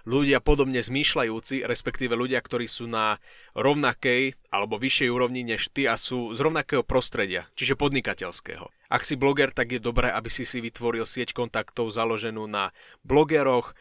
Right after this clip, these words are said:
na vlogeroch, čiže ľudí, ktorí robia videá. Možno takúto sieť tvoria tiež influenceri,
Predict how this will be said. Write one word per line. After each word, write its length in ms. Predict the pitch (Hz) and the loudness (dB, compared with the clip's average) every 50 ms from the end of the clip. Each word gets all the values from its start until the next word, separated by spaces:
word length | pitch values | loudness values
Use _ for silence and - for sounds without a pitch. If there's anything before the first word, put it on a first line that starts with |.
| - - - - _ _ - | -20 -20 -20 -20 _ _ -12
na 400 | 110 113 113 107 104 101 98 98 - - - _ _ | -6 -2 2 2 4 2 2 0 -2 -8 -20 _ _
vlogeroch, 880 | 123 107 - - 135 139 147 151 147 156 147 143 135 131 - - - - - _ _ _ _ | -20 -10 -4 0 2 4 4 4 4 2 2 4 2 0 0 -4 -16 -20 -20 _ _ _ _
čiže 320 | - - 120 107 113 110 | -6 -4 -2 0 0 0
ľudí, 240 | 123 131 127 127 117 | 0 -2 -2 -4 -6
ktorí 400 | - - 117 113 110 110 107 104 | -6 -4 -4 -4 -4 -4 -4 -4
robia 400 | 104 104 92 104 98 87 87 - _ | -4 -4 -4 -2 -2 -2 -2 -6 _
videá. 560 | - 95 113 117 117 127 127 123 117 117 - _ _ - - | -10 -6 -4 0 2 2 4 4 2 0 0 _ _ -10 -4
Možno 320 | 127 135 139 131 143 131 | 0 0 2 2 0 0
takúto 400 | - 135 120 - 156 127 147 131 | 2 0 0 2 0 -2 0 0
sieť 480 | - - - 127 123 120 117 - - - | 2 2 2 2 0 0 -2 -2 -6 -8
tvoria 320 | - 123 123 117 117 113 | -2 0 2 2 2 2
tiež 240 | - 113 101 - - | 0 -2 -4 -4 -4
influenceri, 880 | 156 160 151 - 156 147 135 123 120 - - 120 113 110 110 104 - | -2 0 2 2 4 2 0 0 0 0 0 0 0 -2 -4 -6 -8